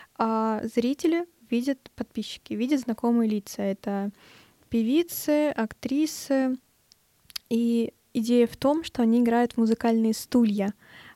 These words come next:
Ту самую игру из детства, которую, скорее всего, играли каждый из нас. И пока идёт игра, и вот это движение, динамика, показываются украшения на руках, в ушах,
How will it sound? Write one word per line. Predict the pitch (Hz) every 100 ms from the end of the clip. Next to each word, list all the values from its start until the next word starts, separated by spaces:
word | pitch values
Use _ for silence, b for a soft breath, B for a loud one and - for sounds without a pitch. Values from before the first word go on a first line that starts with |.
| B
Ту | - 233
самую | - 262 247 226
игру | 226 254
из | 277 247
детства, | 214 233 233 - 208
которую, | 214 208 220
скорее | 233 - 233 339
всего, | 330 - 240 214 202 196
играли | 226 220 233 262
каждый | 247 - 220 208 208 208
из | 208
нас. | 220 262 - _ _ _ b b b -
И | 240 240 240 226 - _ _ _ _ _ _ _
пока | 240 - 254 262 254 233 - _
идёт | 233 220 240 -
игра, | 214 220 233 262 339 _ _ _
и | -
вот | 220 -
это | 220 220
движение, | - 220 208 240 294 262 247
динамика, | 214 220 220 233 277 254 247 233 - b b b b -
показываются | 233 233 247 254 240 240 - 226
украшения | 233 233 - 233 226
на | 240
руках, | 320 320 - 220 214 214 - - _ _ _ _ - -
в | 226
ушах, | 262 - - 220 214 214 -